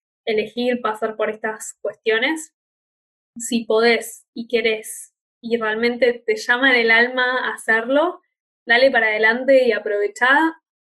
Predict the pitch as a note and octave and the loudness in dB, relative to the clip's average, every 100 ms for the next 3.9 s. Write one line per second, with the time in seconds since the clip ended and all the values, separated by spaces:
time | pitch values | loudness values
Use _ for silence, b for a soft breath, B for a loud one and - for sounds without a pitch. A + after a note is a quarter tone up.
0 | - A3+ A3 G#3+ A3+ C4+ A#3+ A3+ A3+ G#3+ | -6 -4 -4 0 0 0 0 0 -2 -4
1 | G#3 G#3+ G#3+ A3+ A#3 A#3+ C4+ F#4 - _ | -6 -4 0 0 -2 -4 -4 -4 -14 _
2 | _ _ _ _ _ - A#3 A3 G#3+ A3 | _ _ _ _ _ -2 2 2 2 0
3 | A#3+ C4+ C#4 A#3 C#4+ D4+ D4 B3+ G#3+ | 0 0 0 0 -2 -2 -2 -2 -4